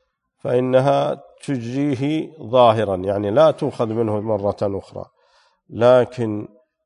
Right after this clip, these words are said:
الآن هل تجزيه باطناً؟ يعني هل تبرأ به ذمته؟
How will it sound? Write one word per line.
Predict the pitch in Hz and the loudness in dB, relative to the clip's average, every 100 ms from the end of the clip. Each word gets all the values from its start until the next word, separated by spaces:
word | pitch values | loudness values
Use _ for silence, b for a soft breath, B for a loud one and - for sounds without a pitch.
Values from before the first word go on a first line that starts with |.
| _ _ - | _ _ -6
الآن | 123 - 127 131 147 - - _ _ - - _ _ | -4 2 4 4 2 -6 -16 _ _ -20 -20 _ _
هل | 107 110 139 139 | -6 0 0 -2
تجزيه | - 139 107 135 139 117 113 | -4 -6 -6 -6 -4 -4 -4
باطناً؟ | 107 120 117 - 120 123 139 - _ _ _ _ _ _ _ _ | 0 2 2 2 0 0 -2 -14 _ _ _ _ _ _ _ _
يعني | - 113 104 110 | -8 -2 0 -2
هل | 104 131 | 0 -2
تبرأ | 131 139 131 123 | 0 -2 2 2
به | 117 120 120 | 2 -2 -2
ذمته؟ | 110 117 113 120 - 123 143 156 | -2 -2 -2 -2 -4 -6 -6 -8